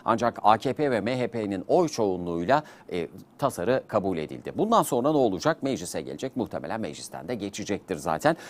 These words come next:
ve, e, yeni bir düzenleme yapılıyor. Tabii ötenazi ifadesinde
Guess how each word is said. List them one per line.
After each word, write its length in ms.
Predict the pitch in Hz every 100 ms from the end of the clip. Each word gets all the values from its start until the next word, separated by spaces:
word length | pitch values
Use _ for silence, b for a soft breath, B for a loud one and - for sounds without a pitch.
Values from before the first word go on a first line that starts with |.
| B
ve, 220 | 110 170 - -
e, 40 | 117
yeni 360 | 113 139 170
bir 160 | 151 165 - -
düzenleme 560 | 101 107 113 110 107 101
yapılıyor. 400 | 85 87 85 76
Tabii 220 | - 165 156
ötenazi 520 | 135 165 151 147 160
ifadesinde 680 | 139 139 135 143 139 139